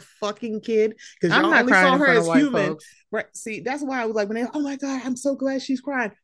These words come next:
Speaker 1: Why she gotta shed a tear for y'all to recognize your humanity, for y'all to actually recognize it? So it's like, "Ma'am, you're talking about my family could have been killed." I'm like, uh, we got death threats. They came after her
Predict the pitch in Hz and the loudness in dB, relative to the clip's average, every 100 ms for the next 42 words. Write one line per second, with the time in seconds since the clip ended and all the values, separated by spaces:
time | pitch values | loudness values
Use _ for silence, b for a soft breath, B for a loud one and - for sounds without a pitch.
0 | - 262 349 359 359 269 202 - 320 311 | -6 -2 -2 0 0 0 -4 -4 -4 -4
1 | 302 294 277 240 226 202 202 233 220 220 | -4 -6 -6 -6 -4 -4 -4 -6 -6 -6
2 | 208 202 214 190 185 202 196 190 170 156 | -6 -4 -6 -6 -6 -8 -8 -8 -6 -6
3 | 147 b - 180 208 202 190 - 202 202 | -8 b -8 -2 0 0 -4 -4 -4 -4
4 | - 196 185 175 156 143 131 120 b b | -6 -2 -2 -2 -6 -6 -8 -10 b b
5 | 254 285 294 269 220 b 208 254 302 302 | -2 -2 0 -2 -4 b -6 -4 -2 0
6 | 381 359 262 240 202 - - 226 294 269 | 0 0 -4 -4 -6 -8 -10 -6 -6 -6
7 | 285 269 254 247 262 226 190 202 190 240 | -6 -4 -2 -2 0 2 2 0 0 -2
8 | 190 - _ _ - 311 330 - _ _ | -2 -6 _ _ -10 -8 -8 -10 _ _
9 | 277 269 - _ 240 247 311 285 269 202 | -4 -4 -8 _ -4 -2 -2 -2 -6 -4
10 | 262 269 - 202 - - _ - 302 339 | -4 -6 -6 -6 -8 -14 _ -4 -4 -4
11 | - 320 302 269 285 262 240 202 | -6 -2 0 -2 -2 -4 -2 -4